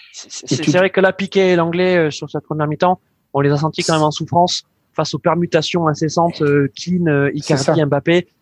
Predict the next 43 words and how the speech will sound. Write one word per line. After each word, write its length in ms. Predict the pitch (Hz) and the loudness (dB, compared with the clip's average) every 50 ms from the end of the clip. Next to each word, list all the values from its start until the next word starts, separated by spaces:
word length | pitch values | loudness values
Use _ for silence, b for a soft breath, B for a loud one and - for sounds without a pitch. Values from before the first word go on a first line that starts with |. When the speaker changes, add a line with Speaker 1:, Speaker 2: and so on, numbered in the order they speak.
| _ _ _ - | _ _ _ -4
Speaker 1:
euh, 120 | 127 127 127 - | -4 -4 -4 -6
qui, 180 | - - 151 - | -8 -10 -4 0
en 140 | 156 175 180 | 0 0 0
plus 300 | 175 - 185 185 185 156 | 0 -2 -4 -4 -4 0
d'être, 320 | 143 147 143 - - - | 0 -2 -2 -2 -4 -4
euh, 220 | 135 127 123 123 123 | -2 -2 -2 -2 0
d'être 160 | - 131 - | 0 0 0
rapides, 440 | - 143 143 - - 214 208 143 110 - _ _ _ _ _ 123 | 0 -2 -2 0 0 2 2 2 -2 -4 _ _ _ _ _ 0
euh, 180 | 131 131 123 - | 0 0 0 -2
sont 200 | 123 - - 156 | -4 -6 -6 -2
quand 100 | - 165 | 0 0
même 80 | 165 160 | 0 2
des 80 | 151 | 0
sacrés 280 | 135 - 147 - - 147 | 0 0 -2 -2 -4 -6
clients 200 | - - 151 139 | 0 0 0 0
physiques, 360 | - - 139 123 120 113 - | 0 -2 -4 -4 -4 -4 -4
hein. 100 | 110 104 - _ _ _ _ _ _ _ _ _ _ _ b b b b b b b _ _ _ _ _ | -6 -6 -6 _ _ _ _ _ _ _ _ _ _ _ b b b b b b b _ _ _ _ _
Speaker 2:
Donc, 340 | - 131 127 123 120 - - | 0 2 2 2 0 -2 -2
euh, 300 | 139 127 127 131 131 131 - - - - - - - | -2 0 0 0 0 -2 -2 -4 -6 -6 -4 -4 -4
donc 180 | 131 123 120 110 | -2 -2 -2 -2
voilà. 260 | 110 117 123 139 180 - _ _ _ _ B B B B B _ _ 127 | -2 -2 -4 -4 -6 -10 _ _ _ _ B B B B B _ _ -2
Speaker 1:
Euh, 240 | 135 131 131 131 | 0 2 0 0
parfait. 380 | 123 - 175 165 - - 208 208 | 0 -2 -4 -4 0 2 2 2
Bon, 220 | 180 190 196 185 - 139 151 147 - 143 - | 4 4 2 2 2 0 -4 -6 -8 -12 -2
le 160 | 175 160 156 | 0 0 0
troisième, 460 | - - 180 170 160 175 185 180 175 | 0 0 0 0 2 0 0 2 2
le 160 | 160 147 143 143 | 2 2 0 0
troisième 240 | - 170 160 160 160 | 0 0 0 0 0
point 160 | - - 156 | 0 -2 -2
faible, 320 | 151 - 180 170 160 147 139 | 0 0 0 0 2 0 0
euh, 160 | 135 139 135 | 2 2 0
en 40 | 123 | 0
fait, 140 | - - 151 | 0 -4 -6
tu 140 | - - 143 | -4 -2 -2
l'as, 100 | 135 127 | -2 -2
tu 140 | - - 143 | 0 0 0
l'as 80 | 143 | 0
dit, 100 | 139 147 | 0 0
Jean-Mi, 420 | 151 139 143 139 156 160 160 147 135 | -2 -2 0 0 0 0 0 0 0
euh, 60 | 131 | -2
c'était 240 | - - 127 - 135 | -4 -4 -4 -4 -2
Gueye, 340 | 131 151 151 160 160 131 - - _ _ _ _ _ _ 123 | 0 2 2 2 0 -2 -6 -8 _ _ _ _ _ _ -2
euh, 320 | 127 123 123 127 123 120 | 0 0 2 2 2 0